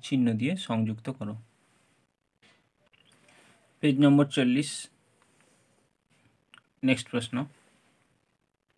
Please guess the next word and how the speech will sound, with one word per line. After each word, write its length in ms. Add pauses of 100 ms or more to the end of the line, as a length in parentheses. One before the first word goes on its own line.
(2250)
ছয় 200